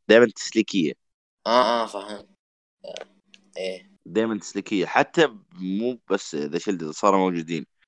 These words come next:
Speaker 1: دائمًا رو مثلًا يحط لك إنجل مع سترومان مع بالر ضد، آه، لاشلي وماكنتاير وكوربن، دائمًا نشوفه.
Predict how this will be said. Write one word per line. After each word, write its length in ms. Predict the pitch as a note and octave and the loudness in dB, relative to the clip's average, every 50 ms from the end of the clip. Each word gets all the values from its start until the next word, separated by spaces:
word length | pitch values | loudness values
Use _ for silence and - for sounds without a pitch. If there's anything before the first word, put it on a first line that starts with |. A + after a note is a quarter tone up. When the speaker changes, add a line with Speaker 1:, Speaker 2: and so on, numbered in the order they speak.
| _ _ _ _ _ _ _ _ _ - | _ _ _ _ _ _ _ _ _ 4
Speaker 1:
دائمًا 420 | B2 A#2 B2 B2 B2 A2 G2+ G2+ | 6 8 8 8 6 6 6 6
رو 260 | G2+ G#2+ A2+ A2+ G#2+ | 8 8 10 8 8
مثلًا 380 | G2+ G#2 G#2 G#2 A2+ G#2+ G#2 G2+ | 6 2 4 6 8 8 8 8
يحط 260 | G2 A2 A2 - - | 6 4 4 6 10
لك 220 | A2+ G#2+ G#2 - | 10 10 10 10
إنجل 340 | - C3 C3 A#2+ G#2+ A2+ G#2+ | 8 6 8 8 8 8 8
مع 160 | G#2+ G#2+ F#2 | 8 8 6
سترومان 560 | G#2+ - - - C3+ C3 B2 A#2+ A2+ A2 A2 G#2+ | 4 4 4 6 8 10 10 10 10 8 6 6
مع 180 | A2 A2 G2+ | 6 4 4
بالر 460 | G2+ - C3 B2 A#2+ A#2 A2+ G#2 - - _ _ _ _ _ _ _ _ _ _ _ _ - G#2+ | 6 8 8 8 10 10 8 8 6 0 _ _ _ _ _ _ _ _ _ _ _ _ 4 6
ضد، 300 | A2+ A#2 G2+ - - A#2+ | 6 6 4 4 8 10
آه، 1300 | A#2+ A2+ A2 G#2+ G#2+ G#2+ G#2 G2+ G2 F#2+ F#2 F2 E2 C#2+ B1+ C2+ D2+ D#2+ D#2+ D#2 D2 C#2+ C2 B1+ - - - | 10 12 12 12 10 10 10 10 8 8 8 6 4 4 2 0 -2 -4 -6 -6 -8 -10 -14 -16 -14 -4 2
لاشلي 580 | A2 B2 A#2+ A#2+ A#2 A2 - - - A2 G#2 G2+ G2+ G2 F#2+ F#2 F2 E2+ D#2+ D#2 D2+ C#2+ C2+ - _ _ _ _ _ _ _ _ _ _ _ _ | 6 8 8 8 8 6 4 2 0 2 4 4 4 4 4 2 0 -2 -4 -8 -10 -12 -16 -20 _ _ _ _ _ _ _ _ _ _ _ _
وماكنتاير 680 | - G2 - - B2 G#2+ G2 - B2+ A#2+ A#2 A2+ G#2+ G#2 | -4 0 2 2 2 2 4 6 8 10 10 10 10 8
وكوربن، 480 | G#2 - - B2 A#2 A2 G#2 G#2+ G#2+ A2+ | 6 6 6 8 8 8 6 2 2 4
دائمًا 240 | C#3 D#3 E3 D#3 | 6 6 6 4
نشوفه. 460 | C#3+ C#3 C3 - B2+ F#2 - - D2 | 0 -4 -6 -8 -12 -14 -16 -20 _